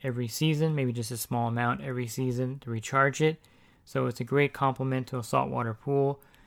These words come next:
and I highly recommend adding the borates to the pool. So the next thing you wanna do is turn your timer on to run your pool twenty-four hours a day.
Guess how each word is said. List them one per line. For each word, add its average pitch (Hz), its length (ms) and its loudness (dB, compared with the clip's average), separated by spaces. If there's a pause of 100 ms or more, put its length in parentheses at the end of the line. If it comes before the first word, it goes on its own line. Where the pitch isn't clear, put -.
(220)
and 131 100 0
I 123 80 2
highly 123 260 0
recommend 120 380 -2
adding 113 220 -4
the 110 60 -4
borates 120 420 0
to 127 80 -6
the 113 100 -8
pool. 127 420 0 (500)
So 147 300 6
the 135 60 4
next 156 260 4
thing 151 120 2
you 147 80 2
wanna 139 180 4
do 131 200 4
is 123 80 0
turn 135 440 0
your 127 120 -4
timer 131 400 0
on 120 260 0
to 117 80 -4
run 123 240 0
your 120 100 -2
pool 120 240 -6
twenty-four 127 460 0
hours 120 380 4
a 113 60 -2
day. 131 380 2